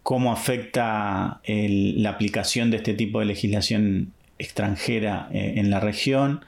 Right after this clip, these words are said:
cómo tratar de, de impulsar una discusión sobre la regulación de las plataformas y cómo estas plataformas se terminan convirtiendo en, en policías de leyes extranjeras y además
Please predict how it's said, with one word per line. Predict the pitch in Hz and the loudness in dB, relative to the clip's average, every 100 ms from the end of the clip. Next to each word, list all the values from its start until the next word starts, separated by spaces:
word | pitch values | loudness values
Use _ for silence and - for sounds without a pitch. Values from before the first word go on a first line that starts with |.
| - - | -14 -4
cómo | 143 143 147 139 135 131 127 123 120 107 - | 0 2 2 4 4 4 2 4 2 0 -2
tratar | 123 113 104 113 131 139 | -2 0 -2 -2 0 2
de, | 135 127 123 117 117 117 | 2 2 2 0 0 0
de | 110 | 2
impulsar | 113 107 110 107 - 135 | 2 2 2 2 2 2
una | 127 117 | 2 2
discusión | 107 - 107 - 131 | 0 -2 -2 0 0
sobre | 123 117 110 | 2 0 2
la | 104 | 2
regulación | 104 101 101 92 117 | 2 2 0 0 2
de | 117 | 2
las | 101 | 0
plataformas | 107 95 95 - 147 123 117 123 - - | -2 -2 -2 -2 0 2 2 0 -6 -6
y | 107 98 90 | 0 0 0
cómo | 117 107 107 107 | 0 2 2 2
estas | 104 107 | 0 -2
plataformas | 107 98 95 107 110 107 | -2 -2 -2 0 0 0
se | 110 | -2
terminan | 98 101 104 113 107 | 0 2 4 2 2
convirtiendo | 107 101 95 110 110 113 | 2 0 0 0 2 2
en, | 113 95 - - - - | 2 -2 -6 -20 -14 -4
en | 117 107 | -2 0
policías | 104 101 - 123 113 | 0 0 0 0 2
de | 110 | 2
leyes | 113 113 113 | 0 0 0
extranjeras | 113 113 117 113 139 185 - | 0 -2 -2 -2 0 0 0
y | 117 | 0
además | 110 107 123 | 2 2 2